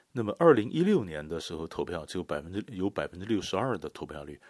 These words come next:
今年呢增加百分之四十三啊，四十三。最主要原因是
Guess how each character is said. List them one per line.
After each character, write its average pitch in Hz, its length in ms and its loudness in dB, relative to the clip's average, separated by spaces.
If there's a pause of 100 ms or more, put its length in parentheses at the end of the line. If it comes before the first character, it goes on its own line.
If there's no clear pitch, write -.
(120)
今 110 200 -4
年 76 200 -6
呢 90 140 -8
增 85 160 -6
加 76 120 -10
百 73 180 -4
分 80 80 -12
之 98 80 -10
四 - 200 -6
十 - 120 -8
三 104 360 -2 (360)
啊， 82 160 -6
四 - 180 -10
十 82 80 -6
三。 82 240 -8
最 107 160 -2
主 87 100 -8
要 87 120 -4
原 78 180 -10
因 87 80 -12
是 85 180 -8